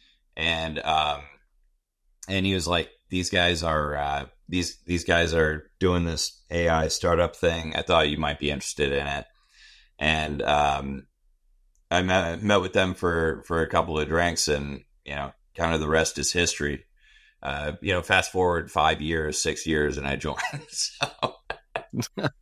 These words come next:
Speaker 2: Let's go back a little bit. Let's go back in time,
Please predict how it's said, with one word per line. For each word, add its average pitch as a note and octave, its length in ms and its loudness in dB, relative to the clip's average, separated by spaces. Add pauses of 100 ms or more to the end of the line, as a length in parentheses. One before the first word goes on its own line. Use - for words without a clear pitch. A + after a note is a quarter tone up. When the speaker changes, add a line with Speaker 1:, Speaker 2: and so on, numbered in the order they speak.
(880)
Speaker 2:
Let's D3+ 200 0
go G#3 160 8
back A#2+ 320 6
a A2+ 40 -2
little G2+ 240 0
bit. F#2+ 220 -4
Let's A2+ 200 -6
go B2 140 2
back A2+ 280 6
in G#2+ 120 0
time, G2 520 0